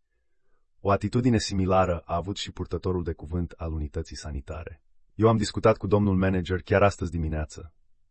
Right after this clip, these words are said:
A rămas stabilit participarea la conferința de presă. Ulterior, dumnealui m-a sunat și mi-a spus că din anumite motive nu poate participa la conferința de presă, fiind reprezentat de domnul director medical”, a precizat Ioana Saftei,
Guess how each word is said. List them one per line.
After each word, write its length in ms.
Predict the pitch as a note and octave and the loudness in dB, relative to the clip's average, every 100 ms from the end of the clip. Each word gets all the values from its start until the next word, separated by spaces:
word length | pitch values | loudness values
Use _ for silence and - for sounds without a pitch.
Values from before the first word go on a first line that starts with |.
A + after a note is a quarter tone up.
| _ | _
A 100 | - | 0
rămas 240 | A2 A2 | 2 2
stabilit 420 | - G2+ F#2+ G#2+ | 4 2 2 0
participarea 640 | - G#2+ F2 - - G2 F#2+ | 0 -2 -2 -4 2 4 4
la 120 | E2+ | 2
conferința 580 | - D#2+ E2 F2 - E2 | -2 -6 -4 -4 -4 -6
de 80 | D2+ | -6
presă. 480 | - D#2 - - _ _ | -6 -8 -8 -18 _ _
Ulterior, 540 | G#2+ G#2 A2 A2 A#2+ | -2 4 6 8 8
dumnealui 440 | G#2+ G2+ G2 G2+ G2+ | 6 4 6 4 4
m-a 140 | F2+ | 2
sunat 360 | F2 F#2 F#2+ F#2+ | 0 0 0 0
și 120 | - | -2
mi-a 120 | F#2+ | -2
spus 300 | E2+ - G2+ | -4 -4 -6
că 100 | - | -4
din 140 | F#2+ F2 | -2 -2
anumite 320 | F2+ G2 G#2 | 0 0 0
motive 380 | F#2 - G2+ G2 | 0 -2 -2 0
nu 140 | F#2+ | 0
poate 260 | - F#2 F#2+ | 0 -2 0
participa 560 | F2 - - - F#2 | -4 -4 -10 -6 -2
la 120 | F2+ | 0
conferința 520 | E2 E2 - E2+ E2+ D#2+ | -2 -6 -6 -6 -4 -6
de 100 | D2+ | -6
presă, 480 | D#2+ - - D#2+ - | -4 -4 -6 -14 -12
fiind 260 | F#2+ F2+ | -6 -4
reprezentat 580 | F2 F2 E2 E2 E2+ F#2 | -4 -4 -4 -4 -2 -2
de 100 | E2+ | -2
domnul 360 | D2+ F2 F2 D#2+ | -4 -4 -4 -6
director 440 | E2 F2 - E2+ | -4 -4 -4 -6
medical”, 640 | E2+ D2+ - F#2 F2 D#2+ - _ _ _ - | -6 -8 -8 -4 -4 -6 -12 _ _ _ -16
a 120 | D#2+ | -8
precizat 540 | - E2 D#2+ F#2+ - | -6 -6 -4 -2 -2
Ioana 280 | F2+ F2 D#2 | -4 -4 -4
Saftei, 580 | - E2+ - F#2 F2 | -6 -10 -6 -4 -4